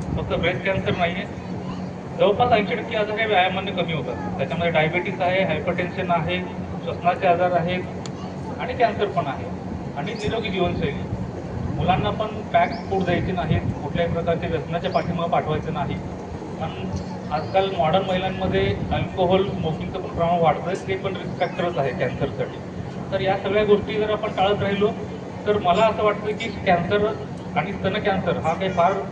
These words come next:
घाबरण्यासारखा आजार राहिलेला नाहीये. त्याच्यावरती उपचार ते सोलापूरमध्ये पूर्ण होतात. आणि फक्त इथं एक आहे की वेळेवरती महिलांनी आपलं ते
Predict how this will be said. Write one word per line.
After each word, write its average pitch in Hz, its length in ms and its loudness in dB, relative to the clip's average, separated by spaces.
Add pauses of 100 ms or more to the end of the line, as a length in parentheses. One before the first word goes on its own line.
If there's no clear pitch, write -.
(160)
घाबरण्यासारखा 180 640 6
आजार 156 260 6
राहिलेला 147 360 2
नाहीये. 131 260 -2 (520)
त्याच्यावरती 160 400 -2
उपचार 180 460 4
ते 190 100 0
सोलापूरमध्ये 175 600 2
पूर्ण 175 280 0
होतात. 170 360 6 (540)
आणि 180 160 -2
फक्त 190 260 0
इथं 208 220 4
एक 214 220 2
आहे 220 200 4
की 247 200 2
वेळेवरती 233 440 6
महिलांनी 208 400 2
आपलं 202 320 2
ते - 160 -2